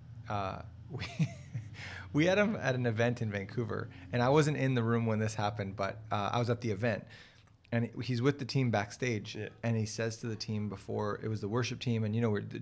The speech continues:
Speaker 1: little pre-meeting
Speaker 2: Oh.
Speaker 1: before everyone went on, and he just, and then he just talked to the team, and he just said, "Hey, you know that story from Joshua? I think it's Joshua five, where, um, <clears throat> is it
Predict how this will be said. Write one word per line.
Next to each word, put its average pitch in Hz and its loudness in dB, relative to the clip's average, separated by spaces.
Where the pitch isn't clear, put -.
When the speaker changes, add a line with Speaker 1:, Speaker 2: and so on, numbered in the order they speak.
Speaker 1:
little 131 0
pre-meeting 120 4
Speaker 2:
Oh. - 2
Speaker 1:
before 113 6
everyone 110 6
went 104 2
on, 101 2
and 117 2
he 143 4
just, 156 -2
and 139 2
then 151 2
he 151 2
just 156 -4
talked - -2
to 147 -8
the 135 -6
team, 156 -2
and 143 -2
he 135 -4
just 127 -4
said, 127 -2
"Hey, 156 0
you 139 2
know 170 6
that 175 4
story 147 2
from 120 -2
Joshua? 123 2
I 120 2
think 117 -4
it's 113 -8
Joshua 110 -2
five, 110 -2
where, 107 -2
um, 98 -6
<clears throat> - -14
is 113 -4
it 110 -6